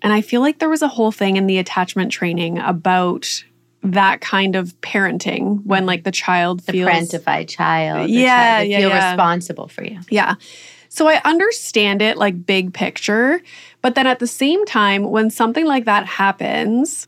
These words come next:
Speaker 1: I also want him to understand as a human going through life that when you say things like that to people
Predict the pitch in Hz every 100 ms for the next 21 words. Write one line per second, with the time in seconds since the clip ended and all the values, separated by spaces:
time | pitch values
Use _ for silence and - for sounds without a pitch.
0 | - 226 247 262 285 311 - - 233 233
1 | - 240 208 214 220 214 208 202 196 190
2 | 190 - 277 349 208 180 170 180 202 -
3 | _ _ _ _ 196 196 180 175 185 -
4 | 302 294 196 180 185 190 185 185 196 196
5 | 262 214 196 202 - 202 196 185 - _
6 | _ _ - 196 226 233 226 226 208 -
7 | 240 349 202 185 185 180 - - 202 190
8 | 185 180 190